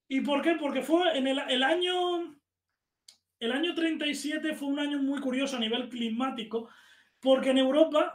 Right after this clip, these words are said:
pasó lo contrario. En Europa, por ejemplo, en las zonas más del sur de Europa,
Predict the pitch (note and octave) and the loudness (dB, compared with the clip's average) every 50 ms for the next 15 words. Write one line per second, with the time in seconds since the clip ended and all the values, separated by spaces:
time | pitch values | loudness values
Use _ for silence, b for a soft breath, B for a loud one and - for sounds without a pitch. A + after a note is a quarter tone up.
0 | G#3+ B3 A#3+ G#3+ - C#4+ D4 C#4+ C#4+ C#4 C4 A#3 - C4+ C#4 C4+ B3 A3 G#3+ A3+ | -4 -2 0 0 0 0 -2 0 0 0 0 0 0 0 0 2 2 0 0 2
1 | A#3 A#3 B3+ C#4+ D4+ C#4+ - C#4 C4+ C#4+ D4 C#4 B3 A#3+ A#3+ A#3 - C#4 C#4+ C4+ | 0 0 2 0 -2 -2 -2 -4 -4 -4 -4 -4 -4 -4 -4 -2 -2 -4 -4 -2
2 | B3+ A3+ A3 A3 G#3+ G#3+ - C4+ C4+ C#4+ D4 A#3 A3+ D4 C#4 C#4 C#4 - - - | -2 0 2 2 0 0 0 -2 -2 -2 -2 -2 -2 -4 -4 -2 -4 -4 -4 -6
3 | A3+ G#3 A#3 B3+ B3+ A3+ - - C#4 C4+ B3+ B3 A#3 A#3 A#3+ C4 C4 - A3 G#3+ | -8 -4 -2 -2 -2 -2 -4 -6 -4 -4 0 2 2 4 6 4 4 4 0 -4
4 | G#3+ B | -4 B